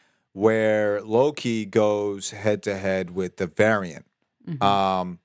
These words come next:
Speaker 1: we see the variant transferring between different bodies, messing with Loki.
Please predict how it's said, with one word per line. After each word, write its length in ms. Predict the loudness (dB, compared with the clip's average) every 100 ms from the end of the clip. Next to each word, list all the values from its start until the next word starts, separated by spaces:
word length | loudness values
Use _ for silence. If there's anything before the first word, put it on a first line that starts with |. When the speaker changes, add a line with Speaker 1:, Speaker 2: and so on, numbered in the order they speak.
| -14
Speaker 1:
we 100 | -6
see 140 | -4
the 140 | -4
variant 580 | 0 0 0 -2 -4 -6 -10 _ _ _
transferring 680 | 0 4 4 2 2 4 4
between 320 | 0 -4 -4 0
different 360 | 0 0 2
bodies, 720 | 4 6 4 -2 -6 -10 -16 _
messing 360 | -6 -4 -2 -4
with 100 | -2
Loki. 540 | 0 0 -2 -4 -6